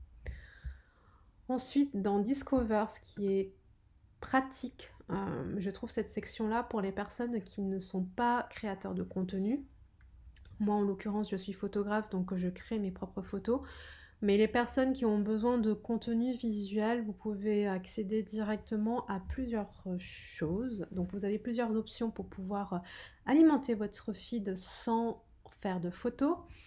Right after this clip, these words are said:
Donc, soit chercher par hashtag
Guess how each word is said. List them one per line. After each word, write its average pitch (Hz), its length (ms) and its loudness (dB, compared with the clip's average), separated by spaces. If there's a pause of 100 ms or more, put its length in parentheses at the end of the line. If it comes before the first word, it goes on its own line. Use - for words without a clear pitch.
(600)
Donc, 226 320 4
soit 302 540 0 (1160)
chercher 262 540 0
par 214 400 -4
hashtag 220 640 -2